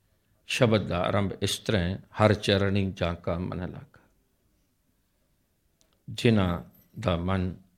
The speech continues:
ਪਰਮਾਤਮਾ ਦੇ ਚਰਨਾਂ ਨਾਲ ਲੱਗਿਆ ਹੋਇਆ ਹੈ,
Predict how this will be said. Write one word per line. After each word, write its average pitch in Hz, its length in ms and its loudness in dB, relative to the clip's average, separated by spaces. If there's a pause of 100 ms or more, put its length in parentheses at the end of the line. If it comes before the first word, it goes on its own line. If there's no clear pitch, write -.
(720)
ਪਰਮਾਤਮਾ 95 580 -2
ਦੇ 92 180 -2
ਚਰਨਾਂ 95 500 -2
ਨਾਲ 85 260 -4
ਲੱਗਿਆ 87 340 -2
ਹੋਇਆ 87 380 -4
ਹੈ, 113 80 -8